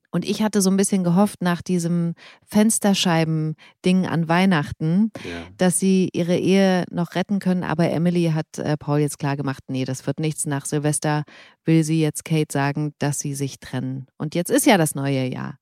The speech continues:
Speaker 2: Ja.
Speaker 1: Niklas, erzähl, was passiert?
Speaker 2: Naja, sie sagen's Kate und, ähm,
Speaker 1: Hm.
Speaker 2: die schließt sich erstmal ein und, äh,
Speaker 1: Ja.
Speaker 2: versteht die Welt nicht mehr, was auch total verständlich ist.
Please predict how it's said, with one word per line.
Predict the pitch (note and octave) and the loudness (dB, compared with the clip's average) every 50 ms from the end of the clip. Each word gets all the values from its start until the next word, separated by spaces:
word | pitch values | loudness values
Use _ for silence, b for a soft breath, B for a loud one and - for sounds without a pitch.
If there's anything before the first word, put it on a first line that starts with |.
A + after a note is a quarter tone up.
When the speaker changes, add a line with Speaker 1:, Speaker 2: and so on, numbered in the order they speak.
| b b b b b b | b b b b b b
Speaker 2:
Ja. | G2+ G#2+ | -4 -4
Speaker 1:
Niklas, | D#3+ D#3 - - D3 D3+ - | -4 -4 -4 -4 -4 -4 -4
erzähl, | - E3 - - - F#3 F#3+ G#3 A3 | -8 -10 -6 -2 0 2 4 4 4
was | G3+ F#3 F3+ - | 2 2 0 0
passiert? | - F#3 F3 - - G3+ G#3 G#3+ G#3+ - - _ B B B B B B B B B B B B B B B B _ | -2 -4 -4 -2 0 0 2 0 0 -4 -10 _ B B B B B B B B B B B B B B B B _
Speaker 2:
Naja, | - A2 A#2 B2 C3 C#3 D3+ D#3 C3+ | -4 -2 0 2 2 2 2 2 2
sie | A#2 G#2+ A2 G#2+ | 2 0 -2 -2
sagen's | G2 G2+ A2+ A#2 C3 C#3 C3 B2 A#2 A#2 - - | -2 -2 -2 -2 -2 -2 -2 -2 -4 -4 -6 -8
Kate | - A#2 A2+ A2 B2+ B2+ B2 B2 A#2 | -4 0 2 2 2 2 0 -2 -2
und, | A#2+ B2 A#2+ A#2 A#2 | -2 0 -2 -2 0
ähm, | A2+ A#2+ A#2+ B2 A#2+ A#2+ A#2+ A#2+ | 2 4 4 4 4 4 2 2
Speaker 1:
Hm. | - | 2
Speaker 2:
die | - A#2+ A#2 | 2 0 -2
schließt | A2+ - - C3 B2+ A#2+ - - | -2 -2 0 0 0 0 -2 -4
sich | - A#2+ A2 | -4 -2 -2
erstmal | A#2+ A2+ A#2 A2+ - A2+ G2+ F#2 A2 | -2 -2 -2 -2 -2 -2 -2 -2 -2
ein | A#2+ B2+ C3+ C3+ C#3 C#3 C3 | 0 0 0 2 0 0 -2
und, | A#2+ A2+ A#2+ A#2+ A2+ - - - - | -2 -2 -2 -2 -2 -2 -4 -2 0
äh, | B2+ A#2+ A#2 A2+ G#2+ G#2+ | 2 2 2 2 2 0
Speaker 1:
Ja. | G#2 C#3+ | -2 -6
Speaker 2:
versteht | D3 - - A#2+ - - A#2 G#2 G#2+ | -8 -8 -6 -6 -4 -4 -4 -2 -2
die | A2 | 0
Welt | G2+ A2 G#2+ G#2+ G#2+ | 2 2 2 2 0
nicht | A2+ G#2+ G#2 | -2 -4 -4
mehr, | G#2+ G2+ A2 B2 B2 A2+ | -4 -4 -4 -4 -4 -6
was | F#2+ F#2 - | -8 -6 -6
auch | F2+ E2+ - - | -8 -10 -12 -16
total | - - - - - F#2+ E2+ | -20 -20 -18 -14 -12 -12 -12
verständlich | - - E2 - - F2+ G2 G2+ - - E2+ - | -10 -10 -12 -12 -10 -10 -10 -10 -12 -16 -20 -16
ist. | - F#2+ A2+ - - - | -12 -12 -12 -12 -12 -18